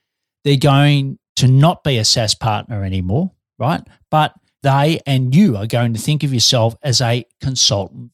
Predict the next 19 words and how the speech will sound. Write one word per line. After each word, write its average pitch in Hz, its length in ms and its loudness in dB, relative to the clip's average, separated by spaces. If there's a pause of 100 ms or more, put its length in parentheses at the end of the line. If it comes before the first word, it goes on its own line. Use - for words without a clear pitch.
first. 180 520 -2 (340)
Then 180 460 4 (560)
you 143 200 4
can 123 400 2 (120)
work 143 320 2
through 147 200 -2
your 131 200 2
positioning 120 600 0
and 101 100 -4
find 120 420 0 (140)
how 147 340 0
you 131 320 4
are 123 180 -6 (180)
different 107 420 -2 (720)
versus 123 560 2 (420)
better 104 460 0
or 117 160 0
best. - 640 -6 (240)
So 139 320 0